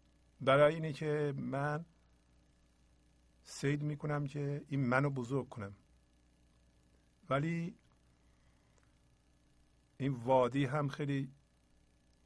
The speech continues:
کلمهٔ جالبیه. وادی یعنی دره، یعنی جایی که سیل رد می‌شه، اون فضای بین دو کوه. وادی می‌تونه همون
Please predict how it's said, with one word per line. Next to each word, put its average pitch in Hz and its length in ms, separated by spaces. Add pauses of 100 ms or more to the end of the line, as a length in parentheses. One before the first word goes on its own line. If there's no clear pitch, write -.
(260)
کلمهٔ 123 460
جالبیه. 123 580
وادی 127 440
یعنی 147 360 (400)
دره، 120 460 (720)
یعنی 127 140
جایی 135 240
که 143 100
سیل 127 400
رد 120 200
می‌شه، 117 260 (1600)
اون 139 360 (960)
فضای 135 420
بین 139 220
دو 139 160
کوه. - 400 (1500)
وادی 131 480
می‌تونه 156 480 (1120)
همون 156 460